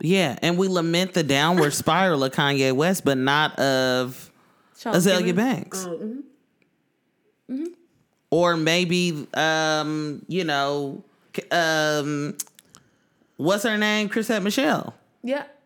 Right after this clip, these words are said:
Speaker 1: Who was
Speaker 2: Oh,
Speaker 1: fucking
Speaker 2: it's
Speaker 1: with
Speaker 2: very
Speaker 1: Trump
Speaker 2: good.
Speaker 1: from a long time ago.
Speaker 2: Very good.
Speaker 1: Who's,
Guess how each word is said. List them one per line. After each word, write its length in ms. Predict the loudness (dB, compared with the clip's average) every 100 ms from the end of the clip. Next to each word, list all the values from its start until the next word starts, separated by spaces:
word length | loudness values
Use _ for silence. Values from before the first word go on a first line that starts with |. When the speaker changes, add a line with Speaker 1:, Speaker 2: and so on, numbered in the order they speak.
| _ _ 0
Speaker 1:
Who 420 | 2 2 0 -2
was 180 | -2 0
Speaker 2:
Oh, 40 | 0
Speaker 1:
fucking 140 | 2
Speaker 2:
it's 40 |
Speaker 1:
with 120 | 2 2
Speaker 2:
very 100 | 2
Speaker 1:
Trump 140 | 2
Speaker 2:
good. 80 | 2
Speaker 1:
from 160 | 0 2
a 40 |
long 240 | 0 -2 -2
time 260 | -2 0
ago. 180 | 0 -2
Speaker 2:
Very 220 | -4 -4 -4
good. 300 | -6 -6 -10 _ _ _ _ _ -8 0
Speaker 1:
Who's, 280 | 0 0